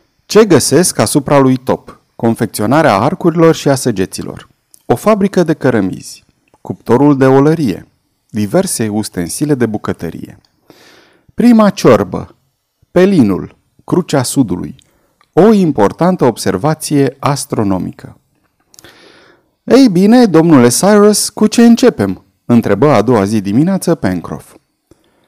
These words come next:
„Cu începutul”, răspunse Cyrus Smith. Și, într-adevăr, era nevoie să înceapă cu începutul. Nu aveau nici măcar uneltele necesare să facă unelte.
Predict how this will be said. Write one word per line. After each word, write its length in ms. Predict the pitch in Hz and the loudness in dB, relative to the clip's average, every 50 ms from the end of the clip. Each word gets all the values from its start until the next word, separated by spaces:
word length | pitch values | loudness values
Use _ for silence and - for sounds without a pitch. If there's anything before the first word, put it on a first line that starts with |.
| _ _ _ | _ _ _
„Cu 120 | _ - 220 | _ 2 4
începutul”, 720 | 196 160 - - 110 - - 254 - - 98 82 - - _ _ _ | 4 4 2 0 -2 -2 -2 -4 -2 -2 -2 -4 -4 -8 _ _ _
răspunse 540 | _ 95 101 95 - _ - 104 95 - 98 | _ -10 -10 -10 -8 _ -4 -4 -4 -4 -6
Cyrus 400 | 90 - - 95 92 92 76 - | -6 -4 -4 -4 -6 -6 -8 -10
Smith. 380 | - - 101 104 - _ _ - _ _ _ _ _ _ _ _ _ _ _ | -10 -10 -10 -10 -10 _ _ -20 _ _ _ _ _ _ _ _ _ _ _
Și, 340 | _ - - - 143 127 - | _ -10 0 0 0 0 0
într-adevăr, 720 | - 190 214 208 - 180 165 139 127 110 92 95 98 - - | 0 0 0 0 0 0 0 0 0 0 0 -2 -6 -8 -12
era 300 | _ - 143 175 208 226 | _ 0 2 2 4 4
nevoie 400 | 220 175 123 104 113 156 190 196 | 2 2 0 0 0 2 2 2
să 140 | 180 - - | 0 0 -2
înceapă 400 | 107 92 - - 143 143 - 151 | -4 -4 -2 -4 -4 -2 -2 -4
cu 140 | 135 - 123 | -4 0 0
începutul. 720 | 127 135 143 135 143 135 135 - 139 135 - - - - _ _ _ _ _ _ _ _ _ | 2 2 0 0 -4 -6 -4 -6 -10 -10 -10 -14 -16 -16 _ _ _ _ _ _ _ _ _
Nu 260 | - 160 208 247 233 | -2 0 2 2 2
aveau 280 | 185 123 107 147 175 165 | 2 2 2 2 2 4
nici 280 | 120 110 131 143 - | 4 2 2 0 -2
măcar 400 | - 110 95 - - 113 135 143 | -4 -4 -4 -2 -2 -2 -2 -2
uneltele 600 | - 104 104 104 117 156 185 185 - 147 127 107 98 | -2 -4 -2 0 0 2 2 2 2 0 0 0 0
necesare 600 | 104 101 - - 92 98 - - 156 160 156 151 | -2 -2 -4 -4 -10 -10 -4 -2 0 0 0 -2
să 180 | 139 - 107 | -2 -4 -6
facă 380 | 95 _ - 143 147 143 - 147 | -6 _ -2 -2 -2 0 2 2
unelte. 520 | 143 139 143 135 101 92 - _ - - | 2 4 2 2 0 -2 -4 _ -16 -16